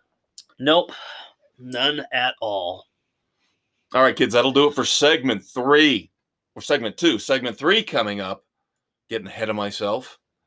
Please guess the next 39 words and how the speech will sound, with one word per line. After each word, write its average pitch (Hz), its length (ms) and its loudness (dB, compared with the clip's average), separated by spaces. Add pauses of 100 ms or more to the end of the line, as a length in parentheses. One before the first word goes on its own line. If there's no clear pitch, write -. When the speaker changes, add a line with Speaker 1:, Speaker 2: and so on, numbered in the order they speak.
(220)
Speaker 2:
'Cause - 100 -4
I'm 170 140 2
so 233 180 6
excited 214 720 4 (320)
about 139 260 2
what 147 140 0
we 139 80 -4
gotta 135 180 0
talk - 300 0
about 127 200 0
in 117 60 -18
segment 123 460 -6
three. 123 380 -6 (180)
Speaker 1:
Oh. 185 580 6
Speaker 2:
Golf. 165 720 6 (240)
Speaker 1:
Soccer. 160 880 -2 (320)
Speaker 2:
Media. 165 760 -2 (540)
Lots 147 320 -6
of 170 80 -2
media 160 420 0
news. 107 280 -6
Again, 113 720 -2 (960)
we 127 120 -12
talk 170 240 0
about 160 160 2
how 160 80 2
the 139 120 0
N 170 140 2
F 160 200 0
L 180 300 6
somehow 135 520 -2 (420)
stays 156 400 -2
in 139 60 -8
the 135 80 -6
news 135 300 -6
cycle 127 500 -2
all 139 260 6
year 127 200 0
round. 120 500 2